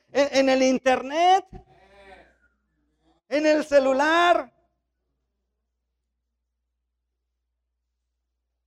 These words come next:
No, son pocos, ¿eh? Pocos los que, los que ven en el celular y en el internet.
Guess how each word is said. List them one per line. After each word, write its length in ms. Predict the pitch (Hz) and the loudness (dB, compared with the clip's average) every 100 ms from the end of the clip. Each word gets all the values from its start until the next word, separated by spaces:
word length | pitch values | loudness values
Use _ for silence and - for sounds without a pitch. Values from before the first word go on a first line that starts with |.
| _ _ _ _ _ _ _ _ | _ _ _ _ _ _ _ _
No, 240 | 120 180 | _ -12
son 200 | 180 208 | -6 -6
pocos, 460 | 196 214 - 175 156 | -6 -14 -8 -10 -8
¿eh? 180 | 208 294 _ _ _ | -10 -12 _ _ _
Pocos 400 | - 202 - 165 | -20 -14 -6 -6
los 180 | 151 147 | -4 -8
que, 240 | - 131 _ _ _ _ _ _ _ _ _ - | -8 -12 _ _ _ _ _ _ _ _ _ -8
los 220 | 160 - | -6 -4
que 120 | 160 | -2
ven 180 | 160 180 | 0 -2
en 140 | 170 | -4
el 100 | 147 | -6
celular 500 | 139 139 139 156 165 | -6 -8 -4 0 0
y 80 | 151 | -2
en 140 | 135 | -8
el 140 | 131 127 | -10 -14
internet. 540 | 131 123 131 127 151 | -16 -16 -20 -20 -20